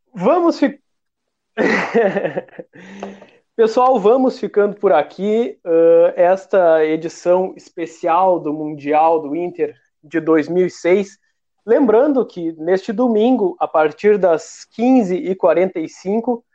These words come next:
a R B S T V retransmite Inter um, Barcelona zero, pra todos os gaúchos e principalmente colorados relembrarem este grande título que teve um dos seus principais nomes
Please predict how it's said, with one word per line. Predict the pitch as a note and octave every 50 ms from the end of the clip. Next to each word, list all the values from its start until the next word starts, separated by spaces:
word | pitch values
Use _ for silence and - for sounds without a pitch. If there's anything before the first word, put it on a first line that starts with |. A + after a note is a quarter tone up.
| _ _ _ _
a | - D#3 D#3+
R | D#3+ E3+ G3+ G#3 A3 G#3
B | F3 E3
S | E3 F3+ F3+ - G#3
T | F#3+ - F3+ D#3
V | D3 D3+ E3 F3+ G#3 - - _ -
retransmite | G3+ A#3 A#3 - B3 B3 A#3 G#3 D#3+ E3+ G3 A3 B3 A#3+ - - D3+ B2+ - _ _ _ _ _
Inter | - G3 G#3+ G#3 G#3 G#3+ F#3+ F3+ E3+ F3
um, | G#3 A3+ G#3+ F#3 - _ _
Barcelona | - D#3+ E3+ F3 - - - F3 D#3+ E3 F3+ G3+ G3 F3 D#3
zero, | D3 D3+ D3 D#3 F3+ F#3+ G3+ G3 G3+ _ _ _ _ _ _ _ _ _ _ _ _ -
pra | F#3+ F3 E3+
todos | - - - - A#3 C4+ B3 A#3+ A3+ G3+
os | A3+ G#3+ G3+
gaúchos | G3+ G#3 F3 E3+ G3 A3+ A3 - A#3+ G#3 D#3+ E3
e | G3 F#3+
principalmente | - _ - D#3+ F#3+ G#3 - G#3 F#3+ - F3 E3 E3 E3+ F#3 F#3 - - -
colorados | _ - A3+ A3+ G#3 F#3+ E3+ D#3+ F3 F#3 F#3+ F3+ G3 F#3+ F#3 - - - -
relembrarem | - F#3+ G3+ G3+ F#3+ F3 E3+ D#3 D#3 D3 D3+ E3 E3 F3 E3+ E3+ E3+ - -
este | F3 D#3+ - - F#3+
grande | E3+ E3 E3 F#3+ G#3 G#3+ F3+ F3+
título | - - - G3+ G#3+ G#3+ B3 A#3 A3 A3+ A3+ _ _ _ _ _ _ _ _ _ _ _
que | - C4
teve | - B3+ A3+ A3 G#3+ A#3
um | A3+ A3
dos | G#3 A3 - - -
seus | - A3+ F#3+ G3 G3+ - _ _ _ _
principais | - G#3 G3 - - G#3 D#3 _ F#3+ F3+ F#3 F#3+ F#3+ F#3 - - - -
nomes | E3+ E3+ F3 F#3+ G3 G3 G3 G3 - - _ _